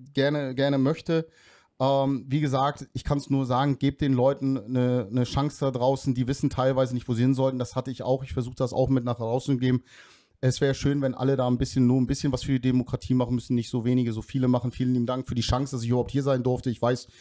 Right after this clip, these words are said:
hier gibt's mit Sicherheit einige Antipathie gegen, gegen mich. Falls jemand auch einen Austausch danach gehen möchte, ich biete das gerne an, darf sich gerne über Social Media melden oder E-Mail oder mich anrufen, wobei ich hasse telefonieren.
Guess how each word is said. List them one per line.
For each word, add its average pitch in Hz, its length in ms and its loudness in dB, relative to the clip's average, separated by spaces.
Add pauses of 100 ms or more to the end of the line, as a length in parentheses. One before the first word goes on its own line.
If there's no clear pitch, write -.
(140)
hier 117 100 2
gibt's - 160 0
mit 113 140 0
Sicherheit 127 260 0
einige 120 300 2
Antipathie 131 580 -2
gegen, 123 300 -4
gegen 123 200 2
mich. 123 220 0 (240)
Falls 143 320 -2
jemand 135 240 -2
auch 131 160 0
einen 120 80 -4
Austausch 131 400 -2
danach 120 320 0
gehen 127 200 2
möchte, 127 260 -2
ich - 80 -8
biete 127 180 0
das 120 180 2
gerne 117 200 2
an, 117 160 2
darf 117 120 2
sich 110 140 -10
gerne 123 220 2
über 113 100 0
Social 120 300 0
Media 127 240 4
melden 120 240 2
oder 104 140 2
E-Mail 123 340 2
oder 107 180 2
mich 104 160 -2
anrufen, 113 380 0
wobei 107 180 0
ich - 140 -4
hasse - 200 -4
telefonieren. 117 600 0